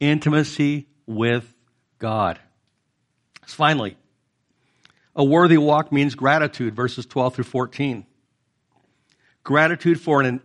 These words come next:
an inheritance, verse twelve. "Giving thanks to the Father who has qualified us to share in the inheritance of the saints of light."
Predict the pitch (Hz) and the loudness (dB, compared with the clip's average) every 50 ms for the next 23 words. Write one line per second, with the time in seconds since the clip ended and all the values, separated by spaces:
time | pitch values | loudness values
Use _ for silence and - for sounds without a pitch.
0 | _ 143 127 117 117 113 98 131 165 165 151 127 113 - 120 104 - - 135 131 | _ -8 -6 -6 -6 -6 -4 0 2 2 2 2 0 -2 -8 -12 -8 -4 -4 -4
1 | 120 - - - 131 113 104 110 110 151 165 170 180 170 - - 165 156 156 151 | -4 -4 -4 -2 -2 0 0 0 0 0 2 2 0 -2 -2 0 0 0 0 -2
2 | - - 151 120 117 - - - 143 143 151 147 156 151 151 151 143 _ _ _ | -4 -6 -6 -6 -6 -6 -4 0 2 2 2 2 0 -2 -4 -6 -8 _ _ _
3 | _ _ _ _ _ _ _ _ _ - 143 135 120 123 123 120 110 - - - | _ _ _ _ _ _ _ _ _ -4 -2 0 0 2 0 0 -2 -4 -12 -20
4 | - _ - 139 139 156 175 214 226 202 156 135 - - - 127 110 107 110 104 | -20 _ -8 -4 -2 0 2 2 4 4 2 0 0 -2 -2 0 0 0 -2 -4
5 | - - 107 98 98 104 - - - - 113 107 - - - 170 175 160 127 110 | -6 -4 -4 -4 -4 -4 -8 -10 -10 -10 -10 -8 -10 -6 -4 -2 0 0 0 0
6 | 92 87 95 92 - _ _ _ _ _ - 139 127 123 123 120 123 117 107 101 | -2 -4 -8 -12 -16 _ _ _ _ _ -6 -4 -4 -2 -2 -4 -4 -6 -6 -6
7 | 92 120 139 151 147 135 127 - - 104 95 - - - 123 107 110 110 101 - | -4 0 2 2 2 0 -2 -4 -8 -10 -10 -12 -12 -10 -10 -8 -8 -10 -12 -12
8 | - - - 113 101 101 95 - - - 101 95 104 117 131 139 127 - - - | -12 -10 -10 -8 -8 -10 -12 -14 -16 -16 -14 -10 -8 -6 -6 -6 -8 -10 -18 -20